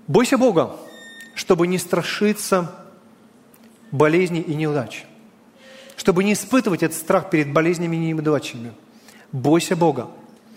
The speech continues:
Каких вот поражений мы с вами можем бояться? А, здесь Моисей как раз об этом говорит. А, «Бойся Бога, чтобы не бояться всевозможных заболеваний».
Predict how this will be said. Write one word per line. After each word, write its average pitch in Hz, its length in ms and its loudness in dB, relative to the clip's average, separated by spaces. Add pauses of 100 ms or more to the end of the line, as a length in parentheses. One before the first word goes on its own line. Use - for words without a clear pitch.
(1040)
Каких 247 240 2
вот 220 160 0
поражений 220 420 4
мы 196 120 2
с - 80 -2
вами 233 200 4
можем 202 300 2
бояться? 175 480 2 (1120)
А, 175 400 4
здесь 240 220 2
Моисей 269 260 4
как 262 160 4
раз 254 160 2
об 233 100 4
этом 233 200 2
говорит. 220 340 4 (240)
А, 151 680 0 (200)
«Бойся 233 320 4
Бога, 247 240 4
чтобы 180 240 2
не 185 60 2
бояться 202 360 2
всевозможных 190 680 2 (280)
заболеваний». 180 580 2